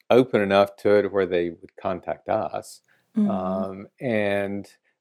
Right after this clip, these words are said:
Speaker 1: uh, but the features are the same. I mean, it's a very young child who talks about memories of a life that often ended suddenly or violently. Uh, the kids show the same kinds of behaviors, the phobias and that sort of thing. We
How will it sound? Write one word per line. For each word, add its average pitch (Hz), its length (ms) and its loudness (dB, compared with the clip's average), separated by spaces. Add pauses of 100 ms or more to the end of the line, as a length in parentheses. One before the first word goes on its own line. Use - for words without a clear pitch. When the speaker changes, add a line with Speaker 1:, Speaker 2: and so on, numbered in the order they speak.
Speaker 1:
uh, 170 80 0
but 139 260 2
the 139 80 4
features 214 640 4
are 107 140 4
the 95 100 -4
same. 110 580 0
I 95 100 -4
mean, 98 120 -6
it's 98 200 -8
a 95 60 -12
very 123 320 6
young 117 220 -2
child 107 540 -2
who 101 100 -8
talks 110 460 -2
about 98 480 -4 (300)
memories 104 720 -4
of 107 120 -8
a 107 60 -4
life 101 340 0
that 95 100 -8
often 95 400 -8
ended 95 440 -10 (320)
suddenly 98 500 -4
or 90 100 -8
violently. 92 800 -6 (380)
Uh, 92 280 -8
the 90 120 -12
kids - 260 -2
show 104 160 0
the 90 100 -6
same 92 280 -8
kinds 98 420 -8
of 87 80 -12
behaviors, 95 720 -8
the - 120 -16 (120)
phobias 95 500 -4
and 85 140 -16
that 90 160 -14
sort 92 220 -8
of 87 100 -14
thing. 92 320 -14 (280)
We 92 240 -6